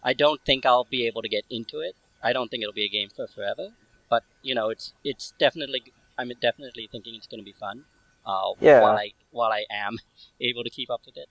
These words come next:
Speaker 1: I
Speaker 2: Yeah,
Speaker 1: think
Speaker 2: and I
Speaker 1: also
Speaker 2: mean
Speaker 1: this, this is a weird demo because all the, all the arms is locked to the character. You've got your default selections.
Speaker 2: Right.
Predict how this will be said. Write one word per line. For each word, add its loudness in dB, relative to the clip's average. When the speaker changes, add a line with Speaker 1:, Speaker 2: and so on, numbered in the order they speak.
Speaker 1:
I 4
Speaker 2:
Yeah, 4
Speaker 1:
think 4
Speaker 2:
and 12
I 12
Speaker 1:
also 10
Speaker 2:
mean 8
Speaker 1:
this, 4
this 0
is -2
a 4
weird -2
demo 4
because 0
all 6
the, 6
all 6
the 4
arms 6
is -8
locked 0
to -4
the -6
character. 2
You've -10
got 4
your -6
default -2
selections. -2
Speaker 2:
Right. 6